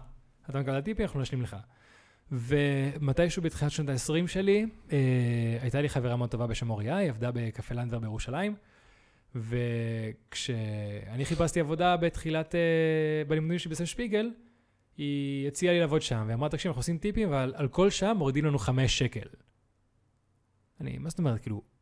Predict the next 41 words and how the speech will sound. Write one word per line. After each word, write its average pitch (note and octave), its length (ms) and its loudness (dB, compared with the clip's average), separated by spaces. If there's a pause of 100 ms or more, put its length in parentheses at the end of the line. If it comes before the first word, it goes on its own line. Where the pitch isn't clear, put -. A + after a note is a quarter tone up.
(100)
גם D#3 160 2
נותנים F3 160 2
לך D#3+ 100 0
טיפ, D3 340 -2
וגם C#3 320 0
על C#3 60 0
הטיפ E3+ 280 -4
שאתה E3 280 0
מקבל D3+ 420 0
לכיס C3 340 -2
מורידים A#2 260 -2
לך C3 100 -2
חמש A#2 360 -4
שקל? C3 240 -6 (400)
על C3 100 0
מה?" G3 80 4
היא A#2+ 80 2 (540)
אומרת, C#4+ 180 0
"לא D4 60 -2
יודע, C#3 320 -2 (320)
על G#3 260 -8
ביטוח G#3 360 0
וכאלה." F3+ 200 -2 (240)
עכשיו, D#3+ 280 2
גם G3 160 6
על F#3 60 8
המחקר D3 240 2
שעשיתי C#3+ 240 -4
היום, D#3 180 0
ש-, B2 160 -4
שאלתי D3 420 0
הרבה C#3 180 0
אנש-, D3 200 0
אה, B2 220 0
שאלתי E3 200 0
אותם, A2+ 220 -2 (680)
אה, B2+ 60 -2 (800)
מה-, A#2 420 0 (200)
מההכללה A2+ 760 0
של D#3+ 100 -2
הטיפים, A#2 420 -2